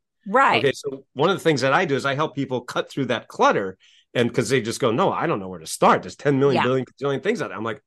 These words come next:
Speaker 2: "Okay, no problem. You know, let's just start right here and we just simplify." You know, people ask me all the time, "How did you write twenty-four books? H-, how did you do that? You know, how have you done that?" And I always answer the same way, by writing them.
Speaker 1: Yeah.
Speaker 2: Now,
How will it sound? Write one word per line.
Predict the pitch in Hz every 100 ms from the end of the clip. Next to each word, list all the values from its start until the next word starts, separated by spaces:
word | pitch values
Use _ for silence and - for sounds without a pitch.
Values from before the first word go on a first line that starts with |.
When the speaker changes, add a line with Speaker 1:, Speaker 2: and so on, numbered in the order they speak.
| -
Speaker 2:
"Okay, | 127 127
no | 104 127
problem. | 135 110 78 _ _ -
You | 127
know, | 98
let's | 127 131
just | 139 -
start | 131 123
right | 123 139
here | - 139 117
and | 104
we | 107
just | 107 107 -
simplify." | 185 185 123 - 92 - _ - - 233
You |
know, | 214
people | 240 208
ask | 208 196
me |
all | 170
the | 131
time, | - 120 123 - _ _ _ _ _ -
"How | 233
did | 339 -
you | 220
write | 208 -
twenty-four | 185 185 180 170
books? | 214 - - - _ _ _ - 123
H-, |
how | - 143 196
did | 285
you | 190
do | 151 151 381
that? | 92 76 - _
You | 120 113
know, | 123 156
how | 127 175
have | 190 180
you |
done | 175 180
that?" | 107 80
And | 107 117
I | 127
always | 160 123 170 160
answer | 175 165
the | 123
same | - 151 160
way, | 160 - _ - _ -
by | 127
writing | 131 185 170 98
them. | 80 _ _ _ _ _ _ _ _ -
Speaker 1:
Yeah. | 165
Speaker 2:
Now, | 127 110